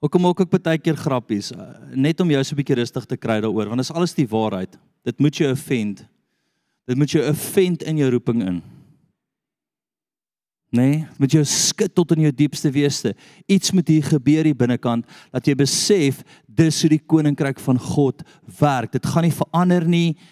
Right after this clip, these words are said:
Jy's nie die oulikste blommetjie in die pakkie en nou gaan die koninkryk anders werk vir jou nie. Dis hoe dit werk, kollegas.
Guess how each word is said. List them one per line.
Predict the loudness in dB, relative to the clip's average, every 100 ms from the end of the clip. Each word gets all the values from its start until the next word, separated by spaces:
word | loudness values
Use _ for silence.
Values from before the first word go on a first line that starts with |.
| _ -4
Jy's | -2 0
nie | 0
die | 0
oulikste | 0 -2 -2 -2
blommetjie | 0 0 -2 -2
in | -2
die | -2
pakkie | -4 0 0
en | 0
nou | 0
gaan | -2
die | -2
koninkryk | -2 -2 -2 -6
anders | -4 -4 -2
werk | -4 -4 -4
vir | -2
jou | 0
nie. | -2 -2
Dis | -2 -2
hoe | -2
dit | -2 -2
werk, | -2 -2 -4 -8 _
kollegas. | -2 0 -2 -4 -8 -8